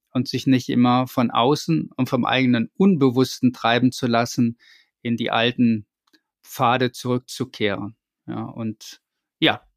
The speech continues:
ich hoffe, das macht alle frisch und, äh, stark und bringt,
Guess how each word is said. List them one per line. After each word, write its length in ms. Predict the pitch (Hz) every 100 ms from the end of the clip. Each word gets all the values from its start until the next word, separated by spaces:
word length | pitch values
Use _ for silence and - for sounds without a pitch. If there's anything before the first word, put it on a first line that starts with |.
| _ _ -
ich 160 | 185 -
hoffe, 380 | 226 202 190 - -
das 440 | 147 139 - - _
macht 300 | 123 131 - 127
alle 400 | 131 131 123 - _ _ _ _
frisch 580 | - - 151 175 - -
und, 380 | - 123 127 123
äh, 280 | 123 120 117 123
stark 680 | - - 131 139 143 - -
und 420 | 127 120 123 - -
bringt, 560 | 123 123 123 - -